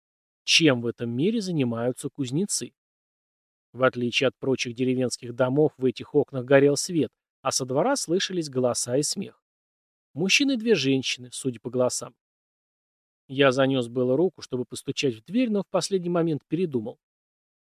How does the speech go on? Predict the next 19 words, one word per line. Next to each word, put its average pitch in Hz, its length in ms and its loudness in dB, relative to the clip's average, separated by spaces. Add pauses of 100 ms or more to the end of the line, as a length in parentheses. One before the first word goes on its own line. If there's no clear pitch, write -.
(220)
Прикинул 262 400 0
высоту 208 380 -2
забора, 123 500 2
взялся 170 460 -4
за 170 160 0
прутья. 127 500 -12 (640)
Я 143 220 4
мог 233 180 4
бы 208 120 2
попробовать 208 640 2
их - 160 -4
разогнуть, 190 680 2
силы, 202 500 0
особенно 143 420 -4
со - 120 -8
способностями, 170 880 -4
мне 160 220 0
бы 160 100 -2
хватило. 135 640 -4